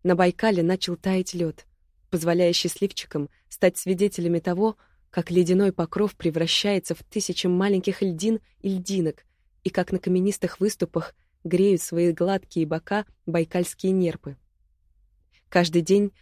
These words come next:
влюбленные с увлечением исследовали окружающий их мир. Когда Лера впервые увидела шагающие деревья,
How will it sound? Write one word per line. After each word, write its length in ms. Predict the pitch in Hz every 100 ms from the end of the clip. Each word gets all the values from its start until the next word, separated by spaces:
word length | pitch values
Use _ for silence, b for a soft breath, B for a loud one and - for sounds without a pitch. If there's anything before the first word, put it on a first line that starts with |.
| _
влюбленные 640 | 175 180 170 202 208 165 156
с 100 | -
увлечением 640 | 175 180 - 208 180 165 -
исследовали 720 | - 190 202 170 170 165 - _ _ _
окружающий 680 | 170 180 165 185 185 - -
их 260 | - 165 -
мир. 300 | 175 151 - _ _ _ _ _ _ _ _ _ _ b b
Когда 280 | 165 170
Лера 240 | 170 196 180
впервые 580 | - 185 180 202 180 -
увидела 480 | 175 180 180 160
шагающие 600 | 156 175 180 175 160 -
деревья, 500 | 156 170 208 185 160